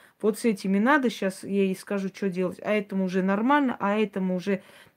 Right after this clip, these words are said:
второй этап, а этому уже третий этап, а этого скоро закрою работу и поставлю защиту, и по-, пошло-поехало. Если у вас изначальная стадия тяжёлая,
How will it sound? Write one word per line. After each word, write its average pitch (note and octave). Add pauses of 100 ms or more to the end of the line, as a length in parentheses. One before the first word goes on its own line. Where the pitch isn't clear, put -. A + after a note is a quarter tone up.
(240)
второй G3
этап, C4
а G3
этому G3
уже G3
третий G3+
этап, B3
а F#3+
этого G#3+
скоро G3
закрою F#3+
работу G3 (340)
и A#3+
поставлю A3
защиту, G3+
и G3+
по-, G#3+
пошло-поехало. G3+
Если G3+
у G3
вас F3+ (520)
изначальная G3
стадия E3+ (680)
тяжёлая, A3